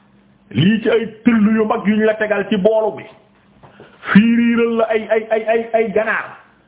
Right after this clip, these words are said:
Waaw, wala ay, ay, ay, ay, ay saafal lay ganaar, fiiriiral la ay jën. Wala tegal la ay jën yu mag yi nga lekk ceebu jën bu, bu fattata rek. Waaw.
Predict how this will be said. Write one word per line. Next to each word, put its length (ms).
Waaw, 280
wala 260
ay, 240
ay, 220
ay, 160
ay, 220
ay 200
saafal 460
lay 160
ganaar, 380
fiiriiral 540
la 60
ay 180
jën. 200
Wala 280
tegal 320
la 140
ay 180
jën 220
yu 120
mag 240
yi 100
nga 120
lekk 260
ceebu 380
jën 240
bu, 200
bu 180
fattata 480
rek. 140
Waaw. 220